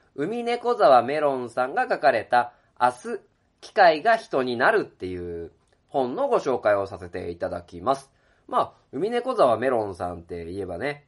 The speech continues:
あのー、ニコニコ時給八百円っていう、まあ、小説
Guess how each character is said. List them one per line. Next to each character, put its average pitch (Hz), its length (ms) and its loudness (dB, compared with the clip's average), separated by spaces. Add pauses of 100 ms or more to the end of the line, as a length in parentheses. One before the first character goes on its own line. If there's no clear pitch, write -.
あ 101 120 -8
の 90 600 -8
ー、 - 20 -12
ニ 123 140 -10
コ 180 140 -4
ニ 196 120 -4
コ - 380 0 (160)
時 156 180 -14
給 98 320 -6
八 110 340 -2
百 185 280 0
円 131 160 -2
っ - 20 -14
て - 140 -14
い 87 200 -10
う、 85 100 -16 (420)
ま 208 180 2
あ、 120 60 0
小 185 260 0
説 175 400 -8